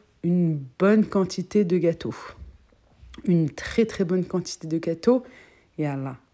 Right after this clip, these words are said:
c'est parti. Avant de commencer, euh, la pâte à gâteau, je vais faire ma farce, voilà. Euh, je me suis dit, bah, tiens, pourquoi pas, euh, mettre une petite farce aux amandes. Euh, un petit peu, vous savez, comme pour les cornes de gazelle.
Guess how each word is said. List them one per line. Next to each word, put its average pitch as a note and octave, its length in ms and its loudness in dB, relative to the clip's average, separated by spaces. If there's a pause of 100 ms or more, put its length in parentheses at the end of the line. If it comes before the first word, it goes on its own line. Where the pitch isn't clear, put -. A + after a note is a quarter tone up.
c'est A3+ 200 2
parti. A3+ 540 2 (840)
Avant G3+ 200 -2
de C#4 80 -2
commencer, C#4+ 920 0
euh, G3+ 300 -6
la G#3 160 -4
pâte - 540 -6 (840)
à A3 120 -2
gâteau, A#3 500 -4
je - 100 -10
vais G3 100 -6
faire A3+ 300 -4
ma G3+ 140 -2
farce, - 580 -8
voilà. F3 460 -10 (500)
Euh, F#3+ 300 -6
je F#3 120 -10
me G3 60 -4
suis F3+ 140 -12
dit, G#3+ 100 -4
bah, G#3 100 -6
tiens, A#3 180 -4
pourquoi - 340 -6
pas, A3+ 320 0
euh, F3+ 200 -4
mettre G3 320 -6
une F#3 60 -8
petite G3 320 -14
farce - 340 -10
aux G#3+ 240 -8
amandes. F#3 380 -4 (600)
Euh, D#3 100 -12
un G3+ 160 -2
petit G3 160 -10
peu, A#3 160 -4
vous A3+ 100 -2
savez, G3+ 280 -4
comme G#3+ 200 -6
pour F3+ 320 -14
les F3+ 200 -4
cornes A#3 260 0
de G#3+ 80 -4
gazelle. E3+ 400 -6